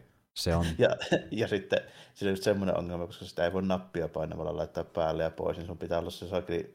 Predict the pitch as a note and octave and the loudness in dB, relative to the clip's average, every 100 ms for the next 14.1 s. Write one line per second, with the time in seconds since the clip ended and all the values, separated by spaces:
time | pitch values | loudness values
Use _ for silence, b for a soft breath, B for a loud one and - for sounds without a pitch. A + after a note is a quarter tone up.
0 | - F#2+ F2 F2+ - G2 F#2 E2+ - - | -4 -2 -2 -4 -6 -4 -4 -6 -6 -4
1 | F#2 F#2 F2 G2 F2 E2+ D#2+ D2+ - G2 | -2 -2 0 0 4 4 4 2 0 -4
2 | F#2 E2+ E2+ F2 F#2+ - - G2+ F#2 E2 | -4 -6 -6 -6 -10 -14 -2 -2 0 0
3 | F2+ - F2 F2 F2 E2+ F2 F2+ F2 F2 | 0 0 -2 -2 -2 -2 0 0 0 -2
4 | - E2 F2+ F2 G2 F#2+ F2+ F2 E2+ - | 2 2 2 -4 -6 -6 -4 -2 -2 -2
5 | - - - A#2+ G2 F2+ F#2+ G#2+ G2+ G2 | -6 -10 -8 -2 2 4 6 8 8 8
6 | F#2+ D#2+ G2 F#2+ F#2 F#2+ - F#2+ F#2 F#2+ | 6 6 4 2 -2 -4 -8 -6 2 4
7 | F#2+ G2+ G#2 B B B B A2+ A2 G#2+ | 6 6 6 B B B B 6 6 8
8 | A#2+ - G#2+ - G#2 G2 G#2 A2 G#2+ G2 | 6 6 4 8 6 6 6 6 6 6
9 | G#2+ G2 G2 - G#2+ G2 G#2 G2 A2 G#2+ | 4 6 6 6 4 6 6 6 6 6
10 | G#2+ G2+ - F#2+ G#2 G2 G2+ F#2+ F2+ - | 6 4 4 2 4 8 8 8 6 2
11 | - F2 F2+ G#2 A#2+ B2 - G#2 F#2+ F#2 | 2 4 6 6 8 6 6 6 6 4
12 | - _ G2 G#2+ B2+ C#3+ G#2+ G2+ G2+ G#2 | -2 _ 0 6 8 10 8 8 8 6
13 | - G2 F2+ F2+ G#2 G#2 G#2 F#2+ F#2 G2 | 4 4 6 8 6 6 6 4 4 2